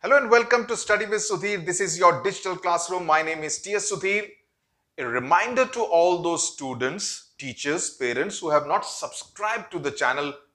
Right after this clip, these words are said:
please do so, because we are going to have number of important study videos, motivational videos in the run-up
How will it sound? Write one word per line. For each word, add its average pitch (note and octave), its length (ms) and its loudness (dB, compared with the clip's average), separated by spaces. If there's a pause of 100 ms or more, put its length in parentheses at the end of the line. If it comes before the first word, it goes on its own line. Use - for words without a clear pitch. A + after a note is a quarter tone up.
(140)
please G3+ 300 -4
do D3 160 -6
so, F3 240 0
because D3 420 0
we E3 160 4
are F#3 140 6
going E3+ 220 -6
to E3+ 100 -8
have D3 400 4 (840)
number A#3+ 380 4 (120)
of F#3+ 240 4 (840)
important F#3 680 0 (260)
study G#3 440 0
videos, D3 880 -4
motivational F#3+ 680 0
videos C3+ 560 -2
in C#3+ 140 -8
the C#3+ 100 4
run-up C#3 640 0